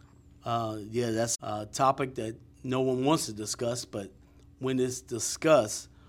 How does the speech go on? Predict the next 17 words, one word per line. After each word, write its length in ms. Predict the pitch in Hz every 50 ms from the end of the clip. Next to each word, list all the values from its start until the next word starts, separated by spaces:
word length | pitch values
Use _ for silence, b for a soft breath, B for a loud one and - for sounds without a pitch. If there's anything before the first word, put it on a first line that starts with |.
| b b b b
we 120 | - 120 120
never 300 | 123 127 135 147 147 160
wanna, 400 | 160 156 151 147 139 135 127 127 127 - - -
you 120 | - 127 120
know, 100 | 110 110
tie 320 | 117 - 139 131 135 139
in 260 | 139 139 139 143 143
or 120 | 127 113 107
feed 300 | - - 143 143 139 127
into 240 | 127 123 120 -
rumors, 640 | 110 110 127 127 127 123 110 92 78 - - - - - b b b b b b b b
because 420 | - 113 110 - 120 117 113 110 117
when 140 | 120 120 117
you 100 | 110 107
feed 300 | - - 165 190 196 185
into 200 | 170 - - 123
rumors, 540 | 120 131 135 139 139 135 135 127 120 -